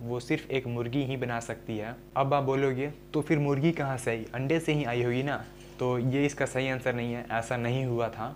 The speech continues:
आप एक चीज़ इमेजिन करो, ऐसा नहीं हुआ था कि लाइफ चल रही है और अचानक से आसमान से एक मुर्गी टपक पड़ी थी, ऐसा नहीं हुआ था। वो हज़ारों सालों से अपने एंसेस्टर से इवॉल्व करती हुई आ रही है और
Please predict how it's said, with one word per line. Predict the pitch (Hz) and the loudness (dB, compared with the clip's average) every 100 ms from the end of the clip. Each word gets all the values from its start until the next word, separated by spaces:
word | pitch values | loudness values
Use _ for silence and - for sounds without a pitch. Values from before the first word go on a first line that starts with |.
| - | 0
आप | 214 | 2
एक | 147 - | 2 0
चीज़ | 156 143 | 2 2
इमेजिन | 135 127 120 123 | 2 2 2 0
करो, | 110 101 101 - - | -2 -4 -8 -10 -2
ऐसा | 123 143 | -2 0
नहीं | 170 170 | 2 4
हुआ | 165 156 | 4 2
था | 147 | -2
कि | 143 156 151 135 | -2 4 4 4
लाइफ | 123 131 139 - | 4 4 4 0
चल | 135 | 0
रही | 127 135 135 | 2 2 2
है | 135 127 | 2 0
और | 117 120 | 0 0
अचानक | 117 127 123 135 | 0 0 0 0
से | - 131 | 2 2
आसमान | 113 - 123 127 | 2 2 2 2
से | 123 120 | 2 0
एक | 110 117 | 0 0
मुर्गी | 123 113 120 | 0 2 2
टपक | 131 120 123 - | 0 0 0 0
पड़ी | 120 | 0
थी, | 110 110 123 | 0 -4 -4
ऐसा | 107 113 123 | -4 -2 0
नहीं | 120 123 | 0 2
हुआ | 120 117 | 2 2
था। | 110 110 143 - - - | 0 -4 -8 -14 -20 -12
वो | 117 127 | -2 2
हज़ारों | 127 120 123 139 | 2 2 2 2
सालों | 147 123 123 143 | 2 2 2 2
से | 143 113 113 | 2 -2 -2
अपने | 123 127 | -2 -2
एंसेस्टर | 117 120 110 123 - 147 | -2 -2 -2 -4 0 -2
से | - 110 | 0 -4
इवॉल्व | 110 113 120 139 139 | -2 0 2 2 0
करती | 123 - | -2 0
हुई | 127 123 | 0 0
आ | 113 113 | 0 -2
रही | 107 107 | -2 -4
है | 107 120 - | -4 -6 -6
और | 110 113 | -4 -4